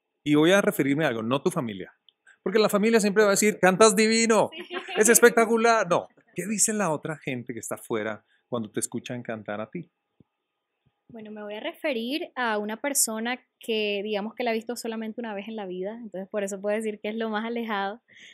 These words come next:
Speaker 2: de mi familia. Eh, y fue en un concurso, eh, de talentos famoso aquí en Colombia, y fue una jurado y ella me dijo, "Yo siento que cuando tú cantas hay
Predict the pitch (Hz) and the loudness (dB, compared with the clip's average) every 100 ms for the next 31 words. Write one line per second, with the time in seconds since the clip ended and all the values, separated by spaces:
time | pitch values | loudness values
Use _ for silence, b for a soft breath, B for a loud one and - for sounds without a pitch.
0 | b 247 254 254 262 233 233 226 247 277 | b 2 2 4 0 0 0 0 0 -2
1 | - _ b b b b _ 240 247 247 | -8 _ b b b b _ 4 4 4
2 | 277 - 262 254 262 262 285 285 277 302 | -2 0 2 4 4 2 -2 -2 -2 -4
3 | 294 269 262 - 277 277 277 269 - 226 | -4 -4 0 2 2 2 2 0 -2 -4
4 | 214 214 208 208 208 214 - 196 190 208 | -2 -2 -2 -4 -6 -6 -4 -4 -2 -2
5 | 220 220 - 247 254 254 262 254 - - | -2 -4 -2 0 0 0 -2 -2 -4 -6
6 | _ 208 208 196 208 269 262 254 208 196 | _ -10 -8 -6 -6 -6 -8 -8 -12 -12
7 | 202 196 202 220 262 302 _ _ _ _ | -10 -8 -8 -4 -4 -6 _ _ _ _
8 | b _ - 247 247 240 254 269 254 208 | b _ -6 -4 -2 -4 -4 -6 -4 -2
9 | 196 208 233 240 226 220 226 226 214 - | 0 -2 -4 -4 -2 -2 -4 -6 -6 -10
10 | 180 - _ _ _ _ _ _ _ _ | -16 -16 _ _ _ _ _ _ _ _
11 | _ _ _ _ - 247 302 - 320 330 | _ _ _ _ -4 0 2 2 2 0
12 | 302 285 247 269 - _ _ _ _ _ | 0 -2 -4 -6 -12 _ _ _ _ _
13 | 233 226 214 208 208 277 311 349 339 262 | -6 -4 -4 -6 -6 -4 0 2 0 -2
14 | 247 - 214 214 | -4 -4 -4 -6